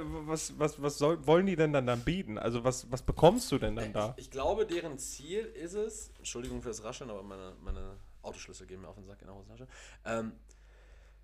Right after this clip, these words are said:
Speaker 2: ich glaube, deren Ziel ist es zumindest, diesen Fokus auf das Pornografische wegzubekommen und praktisch so eine Plattform zu sein, wie, also auf Patreon gibt's das ja auch, Patreon gibt's ja auch Sexworker,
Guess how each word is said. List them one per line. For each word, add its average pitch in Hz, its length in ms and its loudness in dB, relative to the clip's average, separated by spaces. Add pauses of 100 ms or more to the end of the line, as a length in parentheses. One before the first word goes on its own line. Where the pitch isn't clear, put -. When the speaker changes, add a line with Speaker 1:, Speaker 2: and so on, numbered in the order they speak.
(300)
Speaker 2:
ich - 200 -12
glaube, 131 400 0
deren 156 320 -4
Ziel 165 400 -6
ist 156 160 -6
es 185 240 -2
zumindest, 165 640 -6
diesen 135 380 -8
Fokus 156 760 -2
auf 120 220 -2
das - 160 -8
Pornografische 117 800 -6 (260)
wegzubekommen 165 840 -4
und 147 400 -10
praktisch 151 320 -8
so 139 100 -8
eine 139 140 -6
Plattform 143 580 -6
zu 160 120 -12
sein, 143 260 -4 (220)
wie, 117 140 -16 (200)
also 104 160 -12 (100)
auf - 200 -8
Patreon 143 380 -4
gibt's 120 140 -10
das 123 140 -6
ja 107 100 -6
auch, 196 260 0
Patreon 135 280 -6
gibt's 120 160 -12
ja 98 80 -6
auch 123 160 -8
Sexworker, 196 720 -6